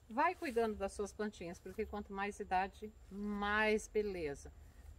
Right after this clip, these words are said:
Grande beijo pra você e até mais!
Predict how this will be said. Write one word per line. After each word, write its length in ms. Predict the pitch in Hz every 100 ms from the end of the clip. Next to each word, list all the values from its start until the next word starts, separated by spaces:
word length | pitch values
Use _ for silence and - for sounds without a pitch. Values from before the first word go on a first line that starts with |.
| -
Grande 300 | 330 370 339
beijo 240 | 311 302
pra 120 | -
você 460 | 262 262 269 262 285 - -
e 120 | - 240
até 340 | 196 - 262
mais! 840 | 294 262 247 240 247 - - -